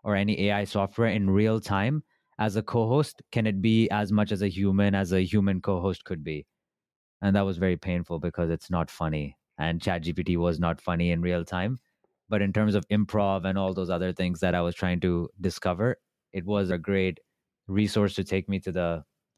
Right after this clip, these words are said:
next step of comedy or to enhance the stimuli to make comedy in real time with live audiences.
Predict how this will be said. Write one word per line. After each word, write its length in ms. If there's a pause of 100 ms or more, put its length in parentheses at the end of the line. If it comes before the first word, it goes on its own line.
(500)
next 240
step 260
of 140
comedy 400
or 120
to 280
enhance 400
the 80
stimuli 640 (240)
to 500 (400)
make 280
comedy 420
in 100
real 240
time 320
with 160
live 260
audiences. 720